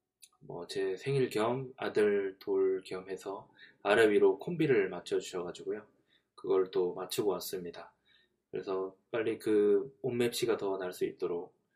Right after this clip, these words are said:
운동을 더 열심히 해야 될 것 같습니다. 어, 토요일이었는 것 같습니다. 예, 토요일이었죠. 뮤지컬 배우이기도 하고 각종 드라마에 또 이제 출연하고 계시는 김성경님과 함께,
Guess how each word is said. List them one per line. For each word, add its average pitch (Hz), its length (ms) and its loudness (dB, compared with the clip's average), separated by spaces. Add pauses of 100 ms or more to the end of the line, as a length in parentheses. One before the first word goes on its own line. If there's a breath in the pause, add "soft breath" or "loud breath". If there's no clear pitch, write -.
(200)
운동을 92 440 -2
더 85 180 -8
열심히 92 400 -6
해야 123 140 -2
될 92 160 -6
것 87 120 -8
같습니다. - 520 -14 (640 loud breath)
어, 107 420 -4
토요일이었는 131 1400 2
것 92 120 -12
같습니다. 87 640 -10
예, 95 120 -12
토요일이었죠. 98 640 -4 (360 loud breath)
뮤지컬 135 480 6
배우이기도 101 600 8
하고 110 560 -2
각종 - 300 -8
드라마에 98 600 -2 (560 loud breath)
또 90 520 -6
이제 90 140 -16
출연하고 123 840 -2
계시는 101 360 -6
김성경님과 101 960 -4
함께, 95 440 -8